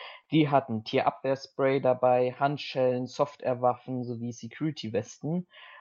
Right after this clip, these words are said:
und haben dort tatsächlich Fahrgäste und Bahnreisende, ähm, beschimpft, beleidigt, Platzverweise ausgesprochen, ähm, hatten sogar Funkgerät, also offensichtlich äußerst professionell, zumindestens was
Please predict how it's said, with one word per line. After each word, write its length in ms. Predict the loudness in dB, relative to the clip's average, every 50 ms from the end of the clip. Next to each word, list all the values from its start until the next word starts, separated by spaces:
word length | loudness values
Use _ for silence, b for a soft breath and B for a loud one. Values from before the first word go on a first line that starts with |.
| B
und 280 | 0 0 0 0 4 6
haben 420 | 8 8 8 6 2 -4 -6 -4
dort 420 | -2 2 2 2 2 0 -4 -12 -10
tatsächlich 520 | -10 -8 -8 -8 -10 -10 -10 -12 -12 -8
Fahrgäste 520 | -4 -2 -2 -2 -4 -6 -10 -6 _ -2
und 180 | -2 -2 -2 0
Bahnreisende, 1120 | 2 2 2 2 0 0 2 2 2 2 0 -2 0 0 2 2 2 2 2 0 0 -2 -2
ähm, 680 | -2 0 2 2 2 2 2 0 0 0 -2 -4 -6 -6
beschimpft, 560 | -6 -6 -6 0 0 0 0 0 -4 -8 _ _
beleidigt, 760 | 0 2 4 4 4 4 2 0 -2 -4 -4 -6 -10 -16 _ _ _
Platzverweise 840 | -2 0 0 -2 -2 -4 -2 0 2 2 4 4 2 2 0 -2 0
ausgesprochen, 920 | 0 0 -2 -2 -8 -14 -14 -14 -10 -6 -6 -6 -4 -6 -6 -6 -6 -8 -10 B B B B B B _ _ _ _ _
ähm, 520 | 4 4 6 6 6 6 4 4 2 -2 0
hatten 260 | 0 0 0 0 -2
sogar 240 | -4 0 0 0 -2
Funkgerät, 520 | -2 -4 -6 -6 -4 -4 -2 -2 -2 -2
also 220 | -2 -4 -4 -4 -4
offensichtlich 520 | -4 -6 -6 -8 -8 -8 -8 -12 -6 -2
äußerst 420 | -2 -2 0 0 -2 -2 -2 -8 _
professionell, 680 | -6 -6 -4 -4 -8 -6 -4 -2 0 2 2 2 0 0
zumindestens 720 | -4 -4 2 4 4 6 6 4 2 2 -2 -4 -4 2
was 280 | 2 2 2 2 -4 B